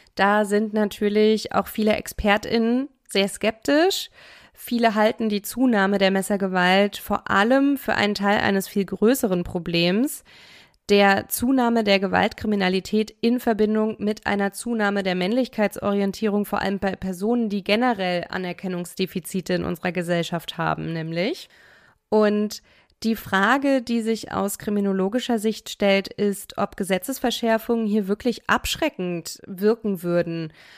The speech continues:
Vor allem müssten aber, und da sind sich die meisten ExpertInnen auch einig, die Ursachen der Gewalt und nicht nur die Symptome bekämpft werden.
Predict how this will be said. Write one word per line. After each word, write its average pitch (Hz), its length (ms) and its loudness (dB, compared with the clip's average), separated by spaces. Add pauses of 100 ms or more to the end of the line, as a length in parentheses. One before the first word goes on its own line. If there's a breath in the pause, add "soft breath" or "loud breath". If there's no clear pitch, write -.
(220 loud breath)
Vor - 200 0
allem 254 400 4
müssten 254 520 0 (120)
aber, 202 560 2
und 208 180 -2
da 208 160 2
sind 240 220 0
sich 233 160 -2
die 220 100 -2
meisten 202 380 0
ExpertInnen - 720 -4
auch 285 320 4
einig, 190 680 0 (300 loud breath)
die 220 120 -4
Ursachen 208 560 0
der 180 100 -2
Gewalt 175 520 -2
und 214 140 -2
nicht 214 200 -2
nur 240 180 0
die 220 140 -6
Symptome 220 520 -2
bekämpft 175 580 -8
werden. 165 420 -6